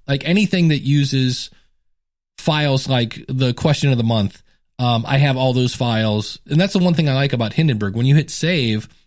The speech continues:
and you pick a, a place for it to, to save your project, it puts all the files that are in that particular file in one folder. And so, uh, uh, yeah. And then, uh, Brandon says, uh,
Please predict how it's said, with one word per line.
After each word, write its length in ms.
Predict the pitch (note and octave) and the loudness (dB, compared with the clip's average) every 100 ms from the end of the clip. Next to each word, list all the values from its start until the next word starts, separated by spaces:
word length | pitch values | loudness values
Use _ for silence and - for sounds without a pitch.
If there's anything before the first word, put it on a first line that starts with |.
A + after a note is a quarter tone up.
| _ - | _ -2
and 140 | C#3 | 0
you 80 | B2+ | 0
pick 260 | - D3+ | 0 -2
a, 220 | C#3 A2 G#2+ | 0 -2 -4
a 140 | A#2+ | -6
place 360 | G#2 - D3+ D3 | -4 -2 -2 -2
for 200 | - C3 | -2 -4
it 80 | - | -2
to, 340 | A#2 G#2 G2 - _ _ _ - | -2 0 -2 -8 _ _ _ -4
to 100 | B2+ | -2
save 260 | - D3+ | 0 -2
your 80 | C3 | -2
project, 420 | G#2+ C3+ C#3 D3+ | -2 -2 0 -2
it 120 | D3+ D3+ | -4 -2
puts 220 | D#3+ - | -2 -2
all 200 | - D#3 | -2 -2
the 100 | F#3+ | 0
files 640 | F#3 D#3+ C#3+ A#2+ A2+ A2+ - - _ _ _ | -2 -2 0 0 -2 -4 -6 -14 _ _ _
that 120 | C#3+ C3+ | -2 0
are 160 | C3 - | -2 0
in 300 | E3 F3 E3+ | 2 4 4
that 260 | C#3 C#3 | 2 -2
particular 500 | D3 C#3 C#3+ C#3 C3 | -2 0 -2 0 -2
file 360 | A#2+ C3 C3+ C3+ | -2 0 0 0
in 260 | C3+ C#3+ C3+ | 0 2 2
one 180 | B2+ | 0
folder. 480 | B2 B2+ A#2 G2+ - - _ _ _ _ _ | -2 -2 -2 -4 -8 -16 _ _ _ _ _
And 160 | B2 B2 | -2 -2
so, 380 | - B2+ A#2 A2+ | -2 -2 0 -2
uh, 300 | G#2 F#2+ G2 - _ _ _ | -2 -4 -6 -12 _ _ _
uh, 60 | C#3+ | -4
yeah. 300 | D3 D3 G#2+ G#2 | -2 -2 -2 -2
And 200 | C3 B2+ | 0 2
then, 360 | B2 A#2 G#2+ | 0 -2 -2
uh, 220 | A#2 A#2+ A2 | -2 -2 -2
Brandon 340 | A#2 B2 A#2 | -2 -2 -2
says, 200 | G#2+ G#2+ | -2 -4
uh, 100 | A2+ | -4